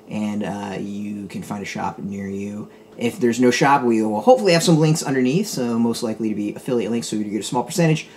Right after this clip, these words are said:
By doing that, you'll support our site, so thank you, and just watch our videos to support us, as always, so thank you for that.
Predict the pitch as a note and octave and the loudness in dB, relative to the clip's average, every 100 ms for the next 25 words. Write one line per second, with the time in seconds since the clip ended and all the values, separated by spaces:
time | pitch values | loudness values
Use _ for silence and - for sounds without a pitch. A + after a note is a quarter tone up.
0 | - - D#3+ F#3 E3 D#3 D3+ - C3+ A#2+ | -4 2 4 4 4 2 2 2 2 4
1 | A#2+ - B2+ A#2+ - A#2 D3 C#3+ C#3 C3+ | 0 0 0 0 -2 -4 -2 -2 0 0
2 | B2 A2 A2+ A2+ G#2 - G#2 G2 G2 F#2+ | 0 0 -4 -4 -4 -4 -6 -6 -6 -6
3 | - - G#2 G2 - G2 G2 G2 - F#2+ | -8 -8 -8 -8 -10 -10 -10 -10 -10 -10
4 | G2+ F#2 F#2 G#2+ A2 - | -10 -10 -6 -4 -4 -8